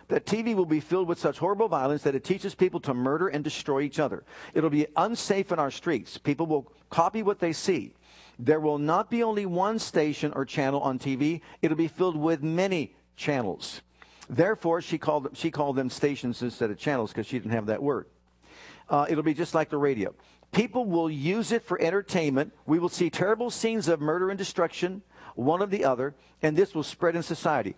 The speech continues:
Sex scenes will also be shown on the screen, the most intimate things that take place in marriage. Now, this man responds by saying he protested against this, which is why he set it aside,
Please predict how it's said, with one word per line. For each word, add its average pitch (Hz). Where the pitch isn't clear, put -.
Sex -
scenes 185
will 147
also 202
be 202
shown 160
on 180
the 254
screen, 151
the 160
most 170
intimate 247
things 180
that 160
take 180
place 175
in 165
marriage. 151
Now, 131
this 175
man 165
responds 147
by 135
saying 139
he 160
protested 220
against 147
this, 147
which 123
is 113
why 117
he 117
set 107
it 85
aside, 92